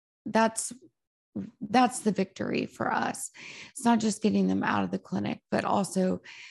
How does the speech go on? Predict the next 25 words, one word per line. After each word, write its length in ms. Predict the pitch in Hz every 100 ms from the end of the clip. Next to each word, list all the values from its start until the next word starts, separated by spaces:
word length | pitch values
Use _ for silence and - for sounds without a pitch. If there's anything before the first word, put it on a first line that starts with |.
| - -
helping 320 | 208 208 214 196
them 220 | 190 185
form 360 | - 190 185
a 60 | 180
saving 400 | 170 185 180 185
relationship 600 | 196 202 196 - - 190
with 100 | -
Christ. 540 | - 139 - - 277 - - - - -
So, 520 | - - 240 220 214 -
um, 600 | - 220 208 196 196 180 _ _ _ _ _ _ _ _ _ _ - -
yeah, 400 | 233 240 220 202
we 180 | 233
had 200 | 247 240 226
a, 200 | 208 - - - - - - _ _
we, 380 | - 233 247 - -
every, 520 | 254 262 285 262 -
every 260 | 240 240 254
month 440 | 214 220 226 -
we 140 | 214 226
send 380 | - 220 220 208
in 460 | 214 214 214 208
some 360 | - - 214 214
sort 240 | - 214
of 160 | 196 -
campaign 760 | - 202 190 196 196 196 226